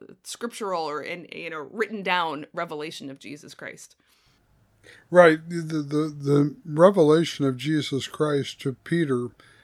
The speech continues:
Speaker 2: and the apostles was not public. It was to the chosen witnesses. That's what the book of Acts says. And Paul repeats that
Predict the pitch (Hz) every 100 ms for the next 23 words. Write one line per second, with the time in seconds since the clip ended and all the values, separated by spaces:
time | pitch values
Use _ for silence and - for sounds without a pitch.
0 | _ 147 139 135 131 117 147 151 147 -
1 | 117 113 - _ _ _ - 139 127 151
2 | 156 - - 180 170 117 - - _ _
3 | _ _ _ 139 131 135 - 156 139 135
4 | - 151 147 135 139 127 156 - 135 113
5 | 127 117 104 139 - 139 131 127 123 139
6 | - 123 135 147 - 123 110 101 - _
7 | _ _ _ _ _ _ _ _ - -
8 | - - 135 135 131 151 - - 165 156
9 | 139 131 - 175 - - 139 127 135